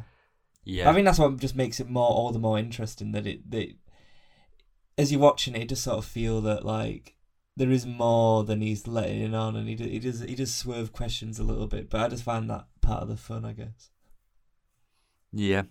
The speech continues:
Speaker 1: it's, it's definitely a worthwhile watch, and it was, um, was it a full hour in the end? I can't remember how long
Speaker 2: Yeah,
Speaker 1: it was, but
Speaker 2: fifty-three,
Speaker 1: it,
Speaker 2: fifty-three
Speaker 1: it
Speaker 2: minutes.
Speaker 1: flew by. It, it,
Speaker 2: Mm.
Speaker 1: there was something very captivating about it. Um,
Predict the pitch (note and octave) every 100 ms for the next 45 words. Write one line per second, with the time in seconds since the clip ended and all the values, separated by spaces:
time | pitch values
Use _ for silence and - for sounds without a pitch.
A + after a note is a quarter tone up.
0 | - G#2+ F#2 A2 - A#2+ A#2 - C3+ -
1 | G#2 G2 F#2 G2 F2+ - F#2 F2 F2 F2+
2 | - - E2+ E2 F2+ E2+ - - - -
3 | - - - - _ _ - - G2 F#2
4 | F#2 F#2 - B2+ - C3+ - D3 C3 B2+
5 | D3 C3 - B2+ C3+ C3 C#3+ B2+ - -
6 | - F2+ - F2+ D3+ D3+ C#3+ B2 - A#2+
7 | A2+ A2+ A2 - - A2+ G#2+ G#2+ - A2+
8 | A2+ C#3+ - E2+ D#2+ E2+ - _ _ _
9 | _ _ _ _ - A#2+ C#3+ D3 A#2+ G#2
10 | - B2+ A2 G#2+ G2+ G2 - A#2 A2 F2+
11 | F2+ F2 F#2 F2 F2+ F2 F2 - - _
12 | _ _ _ _ _ - - - _ A#2
13 | B2 B2+